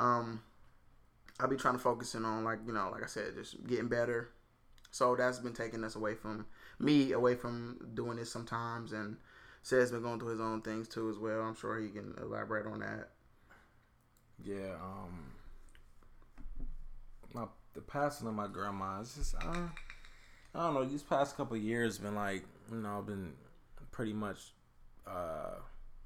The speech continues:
Speaker 2: wrapping my mind to this, this happening. She's been sick for a while, so it's, it's hard, but it's, it's, it's only hard for,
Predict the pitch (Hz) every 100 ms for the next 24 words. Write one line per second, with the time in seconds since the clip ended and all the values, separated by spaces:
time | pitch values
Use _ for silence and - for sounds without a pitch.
0 | - - - - - - - 104 104 98
1 | 90 90 95 98 92 87 95 95 90 -
2 | - - - - - - - - - -
3 | - 104 101 98 - 104 101 107 - 107
4 | 92 - 90 90 87 92 90 90 - 90
5 | 87 - - - - - - - - 113
6 | - - 113 - - - - - - -
7 | - - - - - - - - - -
8 | - - - _ - - - - 107 135
9 | 165 185 180 - 131 135 127 120 127 123
10 | - 120 123 - 139 156 127 117 120 123
11 | 104 90 - 107 98